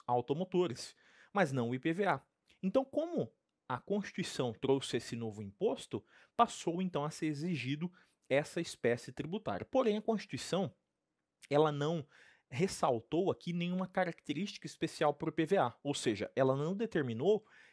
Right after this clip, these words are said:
que caberia à União legislar sobre f-, matéria geral a respeito do I P V A. Por isso,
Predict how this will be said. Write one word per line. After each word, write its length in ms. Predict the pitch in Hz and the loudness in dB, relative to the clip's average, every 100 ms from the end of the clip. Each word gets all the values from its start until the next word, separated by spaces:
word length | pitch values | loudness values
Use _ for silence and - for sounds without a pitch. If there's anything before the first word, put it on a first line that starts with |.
| _ | _
que 120 | - | -12
caberia 680 | - 165 160 160 151 233 233 | 2 2 4 2 2 0 -2
à 160 | - 131 | 0 -2
União 420 | 131 120 131 185 | -2 -4 -2 -2
legislar 640 | 175 156 160 123 120 143 160 | 0 -2 -2 2 4 4 0
sobre 280 | 165 143 | -6 -4
f-, 220 | 147 - - | -6 -8 -6
matéria 400 | 135 123 135 151 | -4 0 0 0
geral 480 | 147 151 127 156 _ _ - | 0 4 4 2 _ _ -6
a 60 | |
respeito 500 | 151 156 - 120 113 | -4 -4 -4 -4 -4
do 100 | 120 | -4
I 60 | 120 | -4
P 140 | 135 | -2
V 100 | 127 | 2
A. 180 | 170 107 _ _ _ | 2 0 _ _ _
Por 120 | 302 | -2
isso, 300 | 247 226 - | -2 -2 -8